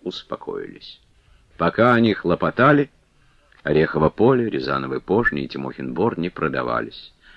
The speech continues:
Дальним было не с руки покупать, а ближние боялись потрав, захватов,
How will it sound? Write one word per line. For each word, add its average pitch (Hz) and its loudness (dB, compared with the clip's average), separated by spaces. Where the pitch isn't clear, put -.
Дальним 127 8
было 69 0
не 67 -6
с - -8
руки 71 -4
покупать, 78 -4
а 85 2
ближние 95 4
боялись 65 -6
потрав, 80 0
захватов, 67 -2